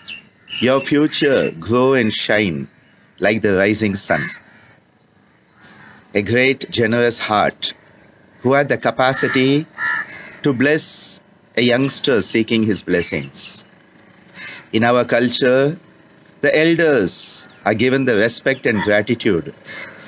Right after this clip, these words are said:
the reverence, and in turn they bless us. And the blessings of our elders are invaluable. They are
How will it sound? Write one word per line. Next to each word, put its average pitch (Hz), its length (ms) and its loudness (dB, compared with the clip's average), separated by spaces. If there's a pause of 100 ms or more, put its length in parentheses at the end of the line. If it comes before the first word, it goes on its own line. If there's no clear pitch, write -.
(120)
the 139 200 2
reverence, 143 840 0 (880)
and 98 480 0 (120)
in 131 120 0
turn 123 460 2
they 120 180 2
bless 117 320 0
us. - 500 -4 (1080)
And 113 100 0
the 113 80 2
blessings 147 540 0
of 135 160 2
our 113 260 2
elders 120 960 0 (760)
are 107 140 2
invaluable. 120 800 0 (680)
They 143 260 2
are 117 520 2